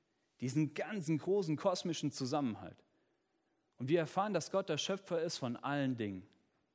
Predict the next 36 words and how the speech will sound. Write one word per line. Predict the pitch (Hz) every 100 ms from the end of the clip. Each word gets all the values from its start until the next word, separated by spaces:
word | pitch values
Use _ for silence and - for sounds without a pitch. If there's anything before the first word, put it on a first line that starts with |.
| _ _ _ _ _ _ _ _ _ _ - - -
Nun | 139
kann | 151 208
man | 202
sich | 214
das | 175 -
zweite | 170 220 208
Kapitel | 180 160 226 208
wie | 175 196
einen | 175 160
Zoom | 127 170 202
vorstellen, | - - 82 - - 101 95 92 95 - -
bei | - 127
dem | 160
der | 160
Fokus | 147 208 240 226 214
auf | 170 151
die | 143
Erschaffung | 123 - 190 - 196
des | 139 -
Menschen | 160 208 190 165
scharf | - - 185 175
gestellt | - 107 - 87 82
wird. | 80 82 _ _ _ _ _ _ _ _ _ _ - - -
Und | 156
ich | 160
möchte | 214 - 180
heute | 208 -
einen | 160 135
weiteren | 170 220 190 170
Fokus | - 190 233 190 -
eben | - 180 180
auf | 160 170
diesen | 170 165 151
Vers | - 147 139 -
sieben | 120 139 170 113
werfen. | 85 - -